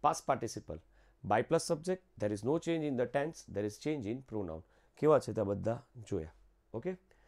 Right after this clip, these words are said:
નેક્સ્ટ આગળ વધીએ, મેં તમને કીધું એ રીતે કશું નથી કરવાનું.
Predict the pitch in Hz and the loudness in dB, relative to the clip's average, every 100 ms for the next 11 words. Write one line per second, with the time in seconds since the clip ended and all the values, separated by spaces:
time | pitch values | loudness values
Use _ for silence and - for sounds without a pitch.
0 | _ _ - _ 185 202 196 180 160 135 | _ _ -20 _ 4 10 10 12 10 8
1 | 156 - - - - 139 135 127 117 107 | 2 -4 -20 -12 -4 0 0 -2 0 0
2 | 104 110 147 - _ _ - - - 151 | 0 -4 -8 -10 _ _ -20 -12 -6 -4
3 | 143 107 92 90 87 87 | -2 -4 -6 -6 -8 -10